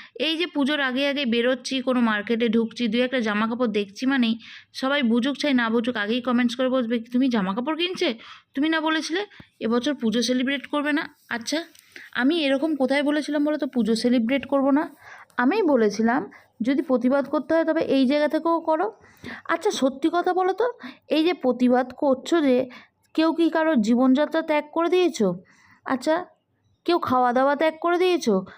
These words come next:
রবিবার বা অন্যান্য কোনো দিন ভালো মন্দ কিছু খাওয়া দাওয়া করছো না তো বাড়িতে?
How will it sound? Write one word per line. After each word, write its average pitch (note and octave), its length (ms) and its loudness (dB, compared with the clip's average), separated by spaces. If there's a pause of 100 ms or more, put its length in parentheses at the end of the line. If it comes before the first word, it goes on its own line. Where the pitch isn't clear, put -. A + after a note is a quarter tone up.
(280)
রবিবার C#4+ 640 2
বা C#4 160 2
অন্যান্য C#4 440 4
কোনো D4 220 2
দিন C#4 180 4
ভালো A#3 280 2
মন্দ C4+ 260 4
কিছু D4 220 2
খাওয়া A3+ 300 2
দাওয়া C#4 200 2
করছো E4+ 280 0
না G4 120 0
তো G4 100 2
বাড়িতে? F#4 500 2